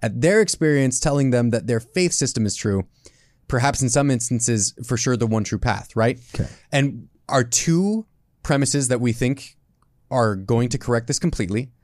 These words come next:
Speaker 1: is one, that the purpose of revelation is to commune with God. It's to help you come to know God and understand him. It's not to drive you into Mormonism or to confirm the truth only of what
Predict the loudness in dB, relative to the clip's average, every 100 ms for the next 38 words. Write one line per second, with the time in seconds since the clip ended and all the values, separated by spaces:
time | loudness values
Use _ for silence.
0 | _ _ _ 0 0 2 2 2 2 0
1 | -4 -4 -8 -4 -2 0 -2 -2 -4 -2
2 | 0 0 -2 -2 -4 -6 -10 _ _ _
3 | _ 0 2 4 0 -6 -6 -2 0 0
4 | 2 2 2 2 2 0 -2 -14 _ _
5 | _ _ -6 -2 0 0 2 2 2 0
6 | 0 0 2 2 2 2 2 2 4 2
7 | 2 0 0 0 -2 0 0 0 -2 0
8 | 2 2 2 -4 -16 -20 -4 -2 0 4
9 | 4 4 4 4 4 4 2 2 2 0
10 | 0 0 -2 -2 -4 0 0 2 0 0
11 | 0 0 0 2 4 2 2 2 2 0